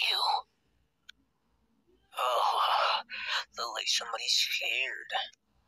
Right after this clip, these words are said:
Doctor Thunderlight, I'm ready to do this. Ready to do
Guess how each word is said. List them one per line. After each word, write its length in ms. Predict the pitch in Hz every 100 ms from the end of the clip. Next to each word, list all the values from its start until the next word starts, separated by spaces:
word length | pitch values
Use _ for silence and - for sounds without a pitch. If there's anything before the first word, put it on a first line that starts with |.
| _ _ _ - - _ -
Doctor 320 | - - - -
Thunderlight, 800 | 117 110 - 107 107 110 - - - _ - - _ _ - - - -
I'm 120 | - - -
ready 240 | - -
to 100 | - -
do 140 | - - -
this. 320 | - - - - - - - -
Ready 240 | 110 110
to 160 | - -
do 200 | 110